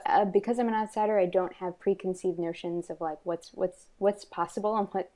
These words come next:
what can, you know, what's impossible. Um, and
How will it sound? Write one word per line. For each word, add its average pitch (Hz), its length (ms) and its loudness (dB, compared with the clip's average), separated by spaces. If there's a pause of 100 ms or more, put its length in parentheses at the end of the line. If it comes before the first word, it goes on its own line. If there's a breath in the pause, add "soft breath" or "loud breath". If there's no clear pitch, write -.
(320 loud breath)
what 180 240 2
can, 175 440 0
you 196 120 2
know, 170 260 -4 (100)
what's 180 280 0
impossible. 247 720 -4 (460 loud breath)
Um, 175 560 2 (960)
and 220 500 0